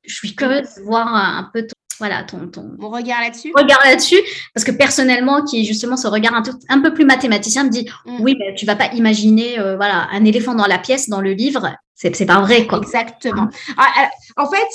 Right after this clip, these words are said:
Speaker 2: il y a la loi de l'attraction, moi, pour avoir vécu aux États-Unis, c'est des grands courants New Age, hein, qui sont en train d'apparaître,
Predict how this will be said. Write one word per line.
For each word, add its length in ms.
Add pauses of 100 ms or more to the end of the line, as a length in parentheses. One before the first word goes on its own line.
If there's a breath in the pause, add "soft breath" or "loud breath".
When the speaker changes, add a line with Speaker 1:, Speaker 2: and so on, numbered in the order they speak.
Speaker 2:
il 60
y 40
a 280 (680)
la 160
loi 160
de 60
l'attraction, 400
moi, 100
pour 140
avoir 220
vécu 260
aux 60
États-Unis, 640
c'est 160
des 100
grands 460 (120)
courants 380
New 200
Age, 280
hein, 200
qui 80
sont 140
en 140
train 240
d'apparaître, 720